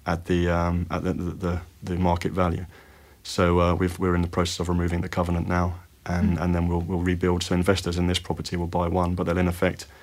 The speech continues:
Speaker 1: um, get the benefit, reap the benefits of, of both properties. So we'll rent them both out.
Speaker 2: Sure. And,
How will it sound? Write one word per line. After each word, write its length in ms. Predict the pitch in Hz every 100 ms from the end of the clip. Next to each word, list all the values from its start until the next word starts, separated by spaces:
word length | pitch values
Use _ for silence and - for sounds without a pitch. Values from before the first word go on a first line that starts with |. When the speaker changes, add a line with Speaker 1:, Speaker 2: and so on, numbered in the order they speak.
| - - - -
Speaker 1:
um, 380 | 90 87 85 87
get 160 | 87
the 60 | 90
benefit, 520 | 90 87 85 87 82 -
reap 160 | 95
the 60 | 85
benefits 420 | 92 92 90 85
of, 180 | 90 -
of 140 | 87
both 220 | - 85 -
properties. 500 | 95 82 85 - - - -
So 140 | -
we'll 100 | 90
rent 160 | 85 87
them 80 | 85
both 240 | 85 85
out. 220 | 90 85 - - - - -
Speaker 2:
Sure. 300 | - 196 208 -
And, 340 | 202 196